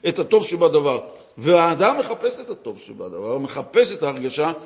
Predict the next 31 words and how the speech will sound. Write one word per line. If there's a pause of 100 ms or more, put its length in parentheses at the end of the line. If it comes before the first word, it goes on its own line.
(240)
שתהיה. (300)
לכן (120)
צורת
לימוד
כזאת, (140)
אין
בה
תפיסה, (1080)
אין
בה
ייחוד
עם
הבורא, (440)
וכל
שכן
אין
בה
דבקות
עם
הבורא. (460)
יש
כאן
דבר
שבעצם
הוא
והנפש
הבהמית
נדבקים (440)
בצורה (440)
הטובה
ביותר.